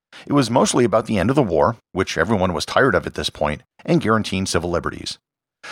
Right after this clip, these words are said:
There also wasn't an equivalent of a Bolshevik party in Germany to spearhead a nationwide revolution. There were communists in Russia who thought that this was going to be the start of their grassroots revolution going international, but that never really happened. Not just in Germany, but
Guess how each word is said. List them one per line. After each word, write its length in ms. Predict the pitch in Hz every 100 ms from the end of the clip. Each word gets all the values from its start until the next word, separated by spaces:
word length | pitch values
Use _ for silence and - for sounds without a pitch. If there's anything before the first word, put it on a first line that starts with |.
| -
There 140 | 143
also 260 | 156 214 427
wasn't 400 | 202 117 147 175
an 80 | 131
equivalent 420 | - 180 107 87
of 120 | 95
a 60 | 85
Bolshevik 580 | 76 117 160 90 - -
party 320 | 87 78 80
in 100 | 80
Germany 460 | 156 190 82 73 _ -
to 80 | 139
spearhead 600 | - - 151 135 80 73
a 100 | -
nationwide 560 | 104 85 - 80 76 71
revolution. 600 | 73 71 73 69 - - _ _ _ _ _ - -
There 100 | 214
were 100 | 233
communists 460 | - 165 175 156 -
in 80 | 101
Russia 280 | 156 82
who 100 | 90
thought 200 | 110 113
that 240 | 107 104 87
this 200 | 160 -
was 160 | 190
going 220 | 127 135 120
to 60 |
be 200 | 87 113
the 100 | 110
start 340 | - - 135 95
of 100 | 92
their 120 | 101
grassroots 640 | - 85 107 - 117 -
revolution 500 | 110 110 110 - 92
going 220 | 98 104
international, 720 | 104 120 107 139 - - - _ _ -
but 100 | 123
that 100 | 131
never 180 | 135 131
really 240 | 123 131
happened. 400 | 123 131 - - - _ _ _ -
Not 160 | 95 -
just 180 | 175
in 100 | 185
Germany, 440 | 117 143 175 78 90
but 260 | - 80